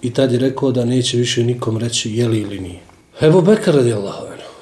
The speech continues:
kao najbolji čovjek od ovog ummeta i najbolji čovjek inače od Adema, alejhi selama, do kijametskog dana posle vjerovjesnika,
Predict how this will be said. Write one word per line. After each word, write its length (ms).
kao 240
najbolji 840
čovjek 380
od 120
ovog 300
ummeta 320
i 80
najbolji 500
čovjek 400
inače 440
od 120
Adema, 320
alejhi 200
selama, 400
do 220
kijametskog 680
dana 320
posle 320
vjerovjesnika, 680